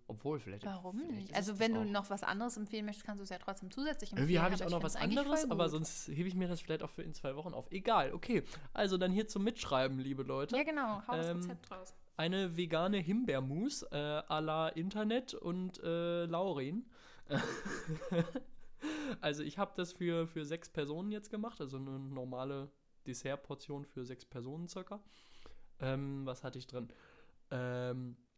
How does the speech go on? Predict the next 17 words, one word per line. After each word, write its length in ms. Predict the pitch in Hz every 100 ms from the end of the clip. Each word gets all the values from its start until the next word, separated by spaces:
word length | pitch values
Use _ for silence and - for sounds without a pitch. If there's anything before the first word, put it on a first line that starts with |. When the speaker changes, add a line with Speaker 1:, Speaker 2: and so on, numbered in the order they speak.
| -
Speaker 1:
zwei 320 | - 143 156
Avocados. 800 | 160 147 - 113 127 190 302 - - - - - _ - - - - - - - _ - - - - - - -
Ungefähr 600 | 165 170 170 156 156 156
dreihundert 520 | 139 143 175 170 165
Gramm. 240 | 151 165
Ich 140 | 156 139
hab 200 | 135 -
gefrorene 580 | 127 - 135 165 175
Himbeeren 500 | 151 131 165 196 208
genommen, 340 | 208 214 233 294 - -
because 460 | 117 - 117 113
jetzt 200 | 127 123
im 80 | 120
Moment 360 | 120 120 123 120
Himbeeren 580 | 135 131 127 123 123 117 131
frisch, 380 | - 135 131 -
naja, 380 | 120 123 143